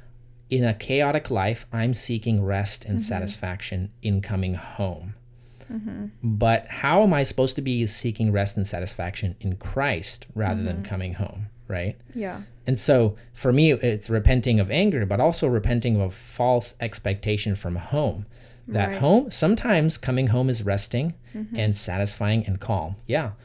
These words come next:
Speaker 1: Sometimes coming home is coming home to a crazy house, screaming kids, whatever.
Speaker 2: Yeah.
Speaker 1: So I, I have to expect that coming home is,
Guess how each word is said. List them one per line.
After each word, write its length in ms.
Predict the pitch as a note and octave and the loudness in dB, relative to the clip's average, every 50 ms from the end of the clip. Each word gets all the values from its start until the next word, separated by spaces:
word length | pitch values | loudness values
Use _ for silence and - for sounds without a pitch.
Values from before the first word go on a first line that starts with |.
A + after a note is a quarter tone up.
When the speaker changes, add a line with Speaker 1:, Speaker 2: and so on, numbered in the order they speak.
| - - - - - | -20 -20 -20 -20 -14
Speaker 1:
Sometimes 480 | - - A#2 C#3+ E3 E3+ F3 G3+ G3 - | -4 0 0 0 2 2 2 2 2 0
coming 260 | - A#2+ B2+ C3 A2+ | -2 -2 0 2 2
home 220 | B2 C3 C#3+ D3+ | 2 0 0 -2
is 100 | B2+ G2+ | -2 -4
coming 240 | - - G#2+ - - | -2 -2 -2 0 2
home 180 | G#2 A2 A#2 A#2+ | 0 0 0 -2
to 120 | - G#2+ | -2 -2
a 160 | F#2 F#2 F#2 - - - - - - - - - | -2 -2 -4 -6 -10 -16 -20 -20 -20 -20 -20 -20
crazy 320 | - - A#2+ A2+ A2+ A#2+ A2 | -6 -2 -2 -2 0 0 0
house, 280 | A2 A2+ A2+ A2+ G#2+ - | 0 2 2 2 0 -2
screaming 380 | - - A2+ A2+ A2+ A2 A2 | -4 -2 0 2 4 4 2
kids, 540 | G#2 - A2 G#2 G#2 G#2 G2+ G2+ - - - - - - - | 2 2 0 2 2 2 0 -2 -4 -8 -12 -16 -20 -12 -6
whatever. 360 | - G2 G2 F#2+ F2+ G2 - - - - - - - - - - - | -2 0 0 0 -2 -6 -10 -16 -20 -20 -20 -20 -20 -20 -20 -16 -10
Speaker 2:
Yeah. 240 | B3+ A3+ G3+ - G#3+ | -8 -8 -8 -8 -10
Speaker 1:
So 160 | - - - | -4 0 2
I, 200 | - A#3+ C3+ - - - A#2 A2 G#2+ - - - - - - - - - - - - - | 2 2 2 0 -2 -2 -2 -4 -4 -6 -14 -20 -20 -20 -20 -20 -20 -20 -20 -20 -16 -8
I 200 | - A#2 A#2+ C#3 | -2 0 2 4
have 240 | D#3 E3 D#3+ C3+ - - | 4 4 4 2 2 0
to 60 | A#2 | 0
expect 460 | G2+ G2+ - - - A#2 G#2+ G#2 - | 0 0 -2 -2 0 0 -2 0 -2
that 180 | - - - - | -6 -6 -6 -6
coming 300 | - - B2 A#2 A2 G#2 | -4 -2 0 2 2 2
home 420 | F#2 D#3 F3 D#3+ A#2 G2+ G#2+ A2+ - - - - - - - - - - | 2 2 2 4 4 4 2 2 0 -8 -20 -20 -20 -20 -20 -20 -20 -6
is, 380 | - B2+ A#2+ A#2 A2 - - - | -2 0 0 0 0 -2 -2 -4